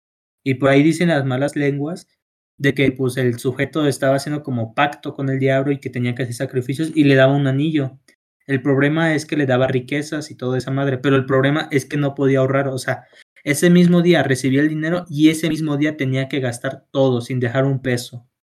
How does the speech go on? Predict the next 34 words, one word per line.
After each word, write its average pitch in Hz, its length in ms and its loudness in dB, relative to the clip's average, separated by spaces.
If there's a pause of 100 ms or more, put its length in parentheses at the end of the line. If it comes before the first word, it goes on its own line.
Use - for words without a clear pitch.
(560)
Entonces 135 420 -2
no 131 160 2
podía 135 220 4
disfrutar 127 440 0
realmente 127 400 0
de 117 160 0
eso, 113 180 -6
y, 117 80 -2
¿no? 131 200 -2
Y 127 100 -4
que 123 120 -4
según 123 640 -4
lo 131 140 4
acosaban 135 520 0
constantemente 127 760 -4
las 117 200 -4
voces, 123 760 -4 (560)
o 139 160 2
que 135 140 2
si 135 160 2
veía 123 380 6
cosas, 135 440 -4
y 123 80 -2
ya 123 160 2
en 135 80 0
la 135 60 0
entrevista 131 380 -2
que 135 80 -2
se 127 120 -6
oyen 123 180 -2
un 123 80 -2
chingo 127 320 -4
de 117 80 -2
mamadas. 120 500 -4